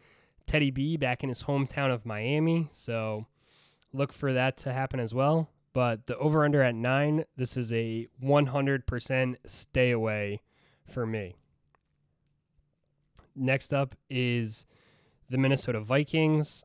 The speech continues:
Their over-under is at nine and a half. We are going to take the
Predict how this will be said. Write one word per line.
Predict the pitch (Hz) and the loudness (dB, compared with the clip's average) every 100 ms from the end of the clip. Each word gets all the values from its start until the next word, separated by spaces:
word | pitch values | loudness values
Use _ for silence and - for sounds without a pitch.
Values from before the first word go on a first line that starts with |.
| _ | _
Their | 123 131 131 | 0 2 2
over-under | 139 147 147 143 | 2 4 4 4
is | 139 120 | 4 2
at | 107 | -2
nine | 107 117 131 | -2 2 2
and | 127 | 2
a | 104 | -2
half. | - 113 123 185 - - _ _ _ _ _ _ 113 | -4 0 0 0 -4 -18 _ _ _ _ _ _ -4
We | 123 135 156 - | 2 4 4 2
are | 131 127 | -2 0
going | 120 127 135 139 | 2 4 4 2
to | 135 | -4
take | 135 127 | -4 -4
the | - | -6